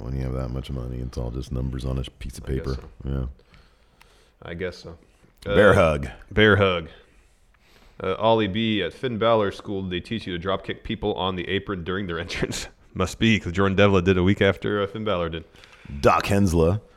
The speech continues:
Speaker 1: uh, "What matches do y'all think will happen at N X T TakeOver Tampa?" We kinda, oh, at Tampa.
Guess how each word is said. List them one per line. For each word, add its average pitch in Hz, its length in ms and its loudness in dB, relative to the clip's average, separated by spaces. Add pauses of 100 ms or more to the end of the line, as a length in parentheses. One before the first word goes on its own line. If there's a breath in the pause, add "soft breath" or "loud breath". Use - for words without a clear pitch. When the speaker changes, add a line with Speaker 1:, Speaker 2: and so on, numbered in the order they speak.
(340 soft breath)
Speaker 1:
uh, 78 260 2
"What 92 180 6
matches 98 420 2
do 90 60 2
y'all 95 120 6
think 92 200 -2
will 82 100 2
happen 85 300 0
at 78 100 0
N 85 120 0
X 85 180 -2
T 80 120 -2
TakeOver 78 420 -2
Tampa?" 85 320 0
We 95 60 4
kinda, 117 260 4
oh, 135 180 10
at - 160 4
Tampa. - 480 -4